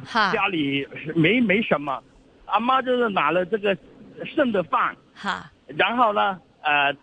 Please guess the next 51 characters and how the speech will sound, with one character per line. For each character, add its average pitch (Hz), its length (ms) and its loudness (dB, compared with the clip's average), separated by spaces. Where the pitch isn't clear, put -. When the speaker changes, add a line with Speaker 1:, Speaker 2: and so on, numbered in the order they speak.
Speaker 2:
鸡 285 100 -4
蛋 262 220 0
也 139 120 0
是 214 160 2
很 139 200 -2
金 220 200 0
贵 196 240 -2
的 139 140 -4
啊， 135 200 2
Speaker 1:
嗯， - 40 -4
嗯。 285 140 -6
Speaker 2:
以 - 40 -8
前 254 120 -4
在 226 100 -4
潮 151 200 0
州 185 180 -2
的 180 160 -2
时 143 120 4
候， 143 220 -2
Speaker 1:
是 143 260 -2
的。 120 120 -2
Speaker 2:
鸡 165 80 -2
蛋 175 180 -4
也 139 160 0
不 143 180 0
是 180 260 2
随 151 200 0
便 180 180 -4
都 170 120 -4
可 139 180 -8
以 156 160 2
有 110 220 0
的。 113 180 0
Speaker 1:
是 - 280 -10
的。 170 200 -6
Speaker 2:
然 165 120 2
后 220 180 4
他 185 160 0
就 185 180 0
起 151 140 4
了 156 140 4
一 175 40 0
个 170 160 0
锅， 190 420 0
Speaker 1:
哈。 - 220 -10
Speaker 2:
啊， 120 360 0
把 - 220 2
这 254 120 0
个 226 140 2
饭 220 340 0
呢 185 240 -2